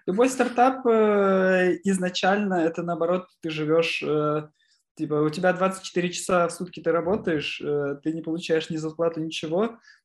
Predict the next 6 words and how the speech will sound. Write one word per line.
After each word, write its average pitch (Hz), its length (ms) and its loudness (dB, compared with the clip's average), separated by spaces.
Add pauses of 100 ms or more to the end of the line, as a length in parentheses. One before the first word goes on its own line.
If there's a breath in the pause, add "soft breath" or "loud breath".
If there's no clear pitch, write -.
(120)
<laughs> - 540 -14
и 156 100 -2
поэтому 185 380 2
это 180 160 0
чистое 196 380 -4
страдание, 143 720 -2